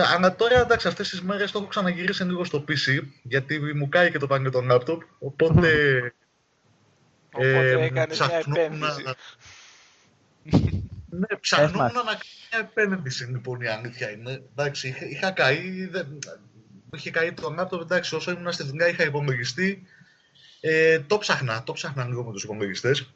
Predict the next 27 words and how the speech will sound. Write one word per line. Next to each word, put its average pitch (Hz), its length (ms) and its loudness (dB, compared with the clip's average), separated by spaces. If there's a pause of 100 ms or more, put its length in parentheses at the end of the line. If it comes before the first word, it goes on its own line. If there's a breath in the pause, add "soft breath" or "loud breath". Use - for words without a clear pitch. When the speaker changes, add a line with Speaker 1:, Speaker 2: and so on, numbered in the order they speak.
(800)
Speaker 1:
Τελικά, 123 340 0
να 156 100 -2
είναι 151 120 -4
καλά, 147 240 2
ένα 139 500 2
σπα-, - 280 -4
ένα 131 180 2
πανικάρι, 127 380 2
ένας 127 220 -4
Αμερικανός 120 500 -2
που 107 80 -14
δουλεύει 120 300 0
στη 104 120 -4
βάση, 113 440 2 (760 soft breath)
ε, 107 600 4
με 117 120 2
βοήθησε, 139 720 0
κάναμε 156 440 2
μία 139 320 2
αγορά 123 380 -2
από 127 200 -6
το, 104 140 -4 (560)
από 98 180 -4
το 113 240 4
Amazon 117 220 2
της 98 100 -2
Αμερικής. 104 640 0